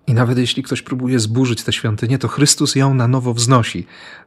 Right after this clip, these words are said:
Owszem, przeczytamy dzisiaj, nie, w tym drugim rozdziale Ewangelii Jana, że, że Chrystus mówił o świątyni swojego ciała, ale skoro my jesteśmy świątynią Ducha, Ducha Bożego, świątynią Boga,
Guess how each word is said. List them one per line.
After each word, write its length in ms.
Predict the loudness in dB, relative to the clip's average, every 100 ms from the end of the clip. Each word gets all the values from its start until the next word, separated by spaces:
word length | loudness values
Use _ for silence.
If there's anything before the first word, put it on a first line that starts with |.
| _ _
Owszem, 320 | 2 4 2
przeczytamy 480 | 2 -2 2 2 2
dzisiaj, 320 | 0 0 -2
nie, 100 | -2
w 40 | -6
tym 160 | -6
drugim 260 | -4 -2 0
rozdziale 540 | 2 2 2 2 2
Ewangelii 420 | 0 0 0 0 2
Jana, 320 | 0 0 -2
że, 160 | -4 -6 -10 -20 -8
że 100 | -6
Chrystus 420 | -2 -2 -2 0
mówił 260 | 2 2 2
o 60 | 0
świątyni 500 | 0 0 2 0 0
swojego 420 | 0 -2 -4 -4
ciała, 360 | -2 0 0 0
ale 220 | 2 4
skoro 360 | 4 4 4 6
my 180 | 6
jesteśmy 480 | 6 4 2 0 -2
świątynią 520 | -6 -4 -2 0 0
Ducha, 400 | 0 -2 0 -4 -6 _ _ _ _ -6
Ducha 380 | 4 4 4 0
Bożego, 560 | 2 2 2 0 -6 -8
świątynią 560 | -8 -4 0 2 2 2
Boga, 600 | 4 4 4 0 -2